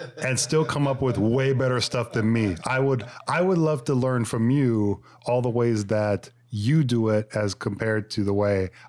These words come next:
Speaker 2: I recommend to do it. So remember, there is just advice. It is, is not there to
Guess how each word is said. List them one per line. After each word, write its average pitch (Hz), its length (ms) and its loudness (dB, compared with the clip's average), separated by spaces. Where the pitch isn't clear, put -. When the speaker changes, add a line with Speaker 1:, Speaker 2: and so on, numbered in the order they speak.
Speaker 2:
I 113 100 -2
recommend 104 520 0
to 95 40 -4
do 90 180 -6
it. - 100 -18
So 110 420 0
remember, 139 240 0
there 117 200 0
is 117 160 -2
just 147 240 0
advice. 127 640 0
It 117 120 0
is, 110 320 0
is 113 200 0
not 127 400 -2
there 123 300 0
to 110 680 0